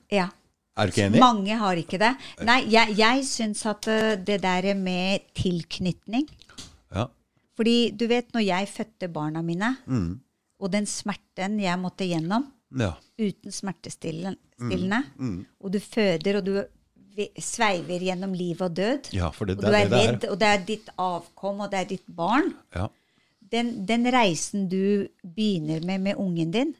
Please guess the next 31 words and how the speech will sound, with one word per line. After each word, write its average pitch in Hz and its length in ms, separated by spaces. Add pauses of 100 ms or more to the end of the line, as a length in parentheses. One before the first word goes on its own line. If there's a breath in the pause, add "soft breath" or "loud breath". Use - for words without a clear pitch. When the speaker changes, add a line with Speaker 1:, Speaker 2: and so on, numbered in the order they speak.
(100)
Speaker 2:
Mm. 104 300 (120)
Speaker 1:
den, 208 340
den 220 220
blir 208 300
virkelig 202 460
trigget 170 560
der 165 260
med 185 180
tilknytning. 175 720 (220)
Speaker 2:
Mm. 90 280 (300 loud breath)
Speaker 1:
Og 220 380 (100)
instinktet 202 680
ditt 208 260 (120)
alltid 185 460
etter 180 180
det 202 100
er 202 160
å 196 140
dra 165 360
det 180 240
til 190 340
brystet 175 480
ditt. - 280 (340)
Speaker 2:
Ja. 107 160 (1120 loud breath)
Speaker 1:
På 240 180
grunn 190 340
av 220 140
det 214 260
barnevernet 160 760
har 196 100
gjort 175 320